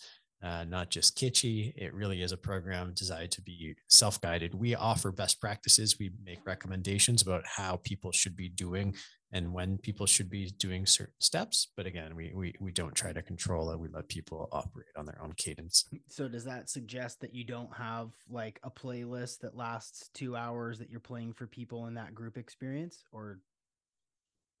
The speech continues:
Speaker 1: Uh, you know what? I don't actually know how it translates to that level of specificity. I imagine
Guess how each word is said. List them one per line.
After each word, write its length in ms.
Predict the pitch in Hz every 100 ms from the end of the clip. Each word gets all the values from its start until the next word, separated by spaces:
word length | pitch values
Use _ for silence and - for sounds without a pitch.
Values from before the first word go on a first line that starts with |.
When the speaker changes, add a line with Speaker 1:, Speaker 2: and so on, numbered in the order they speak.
| _ - - - - _ _ _ _ _ _ _ _ _ 147
Speaker 1:
Uh, 340 | 151 147 151
you 120 | 165
know 80 | 156
what? 120 | 180 -
I 40 |
don't 260 | 143 143 160
actually 320 | 143 - 123
know 420 | 113 120 113 107
how 220 | 92 101
it 200 | 95 107
translates 640 | - 104 101 95 98 95 -
to 100 | 95
that 260 | 92 101 110
level 240 | 107 104
of 60 | 98
specificity. 800 | - 104 - - 104 - 131 160 -
I 80 |
imagine 520 | 110 104 107 110 107